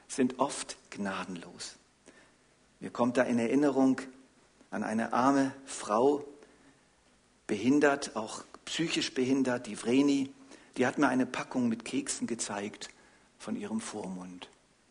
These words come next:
Ich habe sie besucht in der Klinik, sie hat mir diese Packung gezeigt, unverpackt und ohne Karte, von ihrem Vormund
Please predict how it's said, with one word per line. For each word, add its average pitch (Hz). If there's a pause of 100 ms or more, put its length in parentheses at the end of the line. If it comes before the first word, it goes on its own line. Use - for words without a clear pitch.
(140)
Ich -
habe 202
sie 208
besucht 175
in 123
der 113
Klinik, 151 (280)
sie -
hat 98
mir 107
diese 107
Packung 131
gezeigt, 104 (200)
unverpackt 160
und 107
ohne 104
Karte, 87 (680)
von 120
ihrem 104
Vormund 90